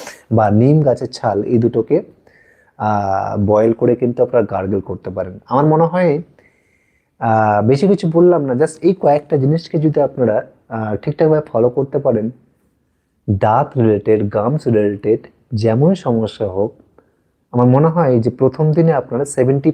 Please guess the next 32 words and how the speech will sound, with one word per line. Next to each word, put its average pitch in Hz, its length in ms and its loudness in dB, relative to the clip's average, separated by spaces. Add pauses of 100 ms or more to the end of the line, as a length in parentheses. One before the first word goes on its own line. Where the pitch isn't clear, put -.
(140)
to 156 120 4
eighty 143 420 0
percent 139 480 -2
রেজাল্ট 110 300 0 (540)
নিজে 123 220 4
বুঝতে 104 300 -2
পারবেন 90 320 -6 (120)
যদি 113 200 2
ব্যবহার 104 280 2
করেন, 127 220 2
আমি 107 180 -2
যেভাবে 104 300 -2
বললাম। 95 280 -10 (140)
তবে 117 160 0
হ্যাঁ, 151 180 0 (800)
টুথপেস্ট - 1400 -2 (160)
ইউজ 117 280 2
করা 104 320 -4
চলবে 92 400 -2
না। 92 220 -8 (720)
ওকে, 101 220 -4 (760)
very 139 180 4
good। 208 120 4 (560)
আমি 113 240 2
কমেন্টগুলো 113 440 2
আপনাদের 123 300 0
নিচ্ছি, 131 360 0
আপনারা 107 240 -2
যারা 101 160 0
যারা 101 160 0
কমেন্ট 117 300 -2
করেছেন। 135 380 0